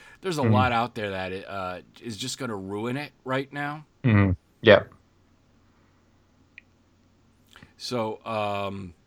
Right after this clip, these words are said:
Speaker 1: I'm, I'm being very careful about what I re-, read, but I saw that and I was like,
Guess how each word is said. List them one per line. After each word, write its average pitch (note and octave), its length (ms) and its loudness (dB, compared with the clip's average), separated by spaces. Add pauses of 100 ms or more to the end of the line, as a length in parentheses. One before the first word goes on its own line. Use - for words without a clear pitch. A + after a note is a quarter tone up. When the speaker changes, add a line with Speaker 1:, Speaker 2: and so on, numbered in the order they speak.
(1120)
Speaker 1:
I'm, B2 240 -4
I'm B2 140 -4
being C3 240 -4
very E3 240 -6
careful F#3+ 380 -8
about C3 240 -4
what B2+ 160 -6
I A#2+ 60 -4
re-, B2 380 -6 (140)
read, A2+ 320 -8
but G2 120 -10
I G#2 80 -8
saw C3 320 -6
that A2+ 280 -6
and F#2 80 -14
I F#2+ 40 -12
was G2 180 -14
like, G2 280 -16